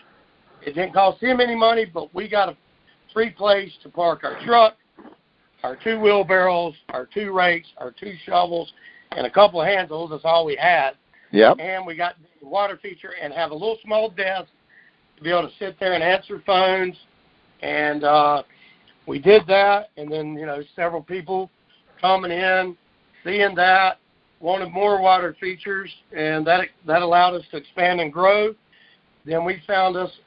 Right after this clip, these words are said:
Speaker 1: a, we outgrew that location, so we moved to, uh, thirty-three thirty-one South Church Street into a little itty-bitty shack, but it was great road frontage,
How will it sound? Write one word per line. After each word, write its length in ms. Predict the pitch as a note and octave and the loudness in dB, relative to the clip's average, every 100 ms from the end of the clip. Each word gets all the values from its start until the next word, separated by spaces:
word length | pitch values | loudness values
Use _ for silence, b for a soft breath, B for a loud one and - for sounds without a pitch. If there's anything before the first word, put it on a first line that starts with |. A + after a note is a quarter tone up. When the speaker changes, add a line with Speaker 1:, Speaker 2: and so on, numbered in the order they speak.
| E3 | -8
Speaker 1:
a, 460 | D#3+ D#3 D#3 D3+ - b b b - | -4 -2 -4 -6 -12 b b b 0
we 140 | D3+ | 6
outgrew 400 | F3+ G3 F#3 G#3 | 8 6 2 -2
that 240 | A3 B3 | 0 0
location, 580 | G#3 F#3+ F#3+ F#3 E3+ G3 - | -2 -8 -8 -8 -10 -18 -14
so 80 | F3+ | -10
we 100 | F3 | -8
moved 320 | F#3 F#3+ D#3 | -6 -8 -10
to, 200 | G3 F3+ | -10 -2
uh, 120 | F3+ | -2
thirty-three 1160 | E3+ G#3 G#3+ F#3 _ _ _ _ _ _ G3+ G#3+ | 0 0 0 -4 _ _ _ _ _ _ 0 0
thirty-one 500 | G#3+ G#3 G3+ G3 F#3+ - | 0 -2 0 0 0 0
South 280 | G#3 G#3 F#3+ - | 2 2 0 -2
Church 280 | A3 A3 - - | 0 0 -4 -18
Street 380 | - E3+ F3 F#3 _ | -8 -4 -4 -6 _
into 260 | E3+ E3+ E3 | -10 -8 -6
a 20 | C#3 | -6
little 360 | C3 G3+ A3+ | 0 2 4
itty-bitty 440 | A3 G#3+ F#3 G#3+ F#3+ - | 4 2 -6 -8 -12 -2
shack, 340 | G#3+ F#3 F3 D#3+ | 4 4 2 -8
but 140 | D#3+ | -14
it 80 | D#3 | -14
was 140 | C#3 - _ _ _ _ _ _ _ | -18 -20 _ _ _ _ _ _ _
great 420 | - G3+ A3 A3+ | -2 0 0 -2
road 280 | G3+ G#3+ G#3 | -2 -2 -4
frontage, 480 | - G#3 G#3+ A3 - | -2 0 0 -2 -8